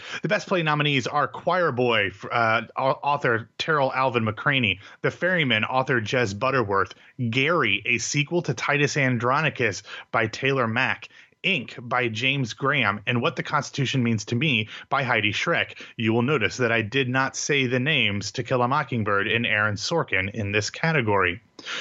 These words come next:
The best musical nominees are Ain't Too Proud, The Life and Times of the Temptations, Beetlejuice, Hadestown, The Prom,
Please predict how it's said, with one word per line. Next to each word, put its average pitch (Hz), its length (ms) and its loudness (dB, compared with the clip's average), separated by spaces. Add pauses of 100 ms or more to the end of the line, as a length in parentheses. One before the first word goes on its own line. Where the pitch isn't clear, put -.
(200)
The 143 220 2
best 151 340 0
musical 170 300 0
nominees 123 400 2
are 123 340 0
Ain't - 220 -4
Too 175 160 -2
Proud, 165 320 -2
The 117 40 2
Life 123 220 0
and 110 100 -8
Times 127 280 -2
of 110 80 -2
the 107 60 -4
Temptations, 117 840 -2 (340)
Beetlejuice, 110 880 -2 (560)
Hadestown, 113 800 0 (220)
The 120 180 -2
Prom, 180 600 -2